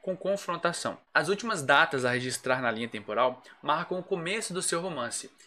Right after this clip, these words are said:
e quando seu personagem nasceu, para que você saiba o quanto ele conhece diretamente sobre a história do mundo. Guarde essa linha temporal no seu caderno, você precisará dela depois. De fato,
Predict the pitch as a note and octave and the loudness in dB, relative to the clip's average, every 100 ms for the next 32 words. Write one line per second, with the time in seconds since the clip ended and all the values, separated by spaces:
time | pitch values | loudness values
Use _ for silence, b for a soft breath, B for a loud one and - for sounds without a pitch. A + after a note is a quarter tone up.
0 | - D3 G3 A3 A#3 G3 F#3 E3 D3+ B2+ | -16 -8 -6 -4 -4 -4 -2 -4 -2 0
1 | A#2 B2+ C#3+ D3+ A2+ F#2+ _ B B - | -2 -2 -6 -4 -4 -6 _ B B 2
2 | C3 B2+ B2+ D3+ - D#3+ F3 E3+ - E3 | 2 2 -2 0 4 4 4 -2 -10 -10
3 | E3 D3 C#3+ C3 D#3+ - B2 G#2+ A2 G#2+ | -8 -10 -6 -4 -4 -6 -12 -10 -4 -2
4 | B2 B2 D3 E3+ - D#3 E3+ - C3 B2 | -2 -4 -8 -10 -8 -8 -8 -6 -6 -4
5 | D3+ A2+ G2 - _ B B B B - | -6 -10 -14 -20 _ B B B B 4
6 | C#3 D#3 D3+ C#3 B2+ A2 G#2+ A#2 D3 C#3+ | 6 6 4 -2 -4 -6 -8 0 6 6
7 | D#3 E3+ F#3 E3+ G2+ G2 G2 G#2+ B2+ - | 6 0 4 4 2 -2 -8 -4 -4 -4
8 | C3 - B2+ A2+ A2 A#2+ A2 C3+ - D3+ | -6 -4 2 4 4 4 2 2 0 -4
9 | D3 - _ _ C3+ C3+ B2+ A2 - | -4 -10 _ _ -10 2 6 6 6